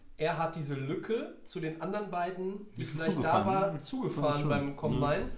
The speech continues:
Speaker 1: Und, ähm, da sehe ich schon die Möglichkeit, dass die Chargers da, da zuschlagen. Ähm, und wenn sie einen Veteranen in der Free Agency holen,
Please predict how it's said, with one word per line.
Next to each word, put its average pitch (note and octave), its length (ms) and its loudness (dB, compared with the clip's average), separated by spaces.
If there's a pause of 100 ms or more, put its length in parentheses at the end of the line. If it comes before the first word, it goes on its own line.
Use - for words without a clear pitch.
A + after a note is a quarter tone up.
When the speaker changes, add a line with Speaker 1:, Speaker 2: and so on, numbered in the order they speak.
(220)
Speaker 1:
Und, D#3 460 -2
ähm, D#3 380 4 (380)
da E3+ 200 2
sehe D#3+ 200 2
ich - 120 -2
schon A3+ 140 2
die A3+ 60 -2
Möglichkeit, F3+ 520 -4
dass C3 100 -6
die C3 120 -8
Chargers D3+ 320 0
da, C3 140 -4 (180)
da C#3 140 -6
zuschlagen. C3+ 500 -6 (560)
Ähm, C3 680 -4 (100)
und D3+ 240 -2
wenn E3 160 0
sie E3 160 0
einen C3+ 200 0
Veteranen C3+ 500 -2
in B2+ 60 -2
der B2 100 -4
Free C3 280 -6
Agency A#2+ 480 -6
holen, B2 320 -4